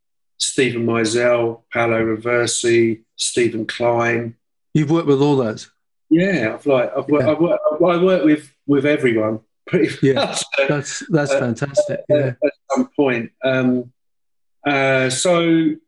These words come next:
Speaker 1: I think, of course they do. I mean, you have to understand their aesthetic, right? You have to
Speaker 2: Yeah.
Speaker 1: understand the world,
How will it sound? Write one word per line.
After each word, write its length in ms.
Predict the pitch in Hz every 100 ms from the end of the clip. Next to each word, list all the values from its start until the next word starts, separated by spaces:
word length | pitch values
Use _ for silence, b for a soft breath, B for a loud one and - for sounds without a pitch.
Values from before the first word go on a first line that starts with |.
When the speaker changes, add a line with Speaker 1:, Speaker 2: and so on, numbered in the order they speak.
| -
Speaker 1:
I 140 | 160 170
think, 280 | 202 208
of 100 | 170 -
course 400 | 254 285 - -
they 160 | 110
do. 340 | 104 95 87 87
I 40 | 165
mean, 200 | 185 202
you 80 |
have 140 | 226 220
to 120 | 247
understand 540 | 208 147 - 143 127 123
their 120 | 117
aesthetic, 640 | - - 190 - - - -
right? 200 | 113 117
You 80 | 156
have 120 | 165
to 80 | 196
Speaker 2:
Yeah. 40 | 123
Speaker 1:
understand 340 | 117 - 117 _ _
the 60 | 139
world, 400 | 147 120 104